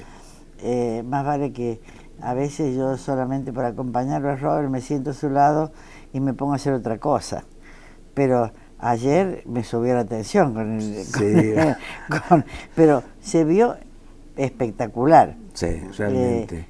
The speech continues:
Speaker 1: yo creo que realmente hemos visto todo, toda la Argentina tiene que haber estado, aun cuando esté haciendo otra cosa, pero pendiente de qué pasaba con la Argentina, ¿no?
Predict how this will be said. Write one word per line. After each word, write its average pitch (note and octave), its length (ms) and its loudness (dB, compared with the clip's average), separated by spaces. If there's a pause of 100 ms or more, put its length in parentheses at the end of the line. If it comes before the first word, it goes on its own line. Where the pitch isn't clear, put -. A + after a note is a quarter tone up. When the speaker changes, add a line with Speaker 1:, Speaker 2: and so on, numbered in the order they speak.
(120)
Speaker 1:
yo D#3 100 2
creo E3+ 200 0
que D#3+ 100 0
realmente E3+ 480 2
hemos E3 200 2
visto D#3+ 320 2
todo, G3 500 2 (420)
toda G#3 400 4
la D#3 220 6
Argentina D#3 640 2
tiene E3+ 180 4
que D#3 100 0
haber D#3 120 4
estado, E3 460 2 (360)
aun A3 420 6
cuando G#3+ 280 6
esté G3+ 200 4
haciendo F3+ 460 6
otra D#3+ 280 4
cosa, D#3 520 6 (420)
pero D3+ 240 6
pendiente F3 960 8 (240)
de D#3 260 6
qué G#3 140 8
pasaba F#3 540 8
con D3 140 2
la C3 80 4
Argentina, C3 720 4
¿no? D3+ 260 0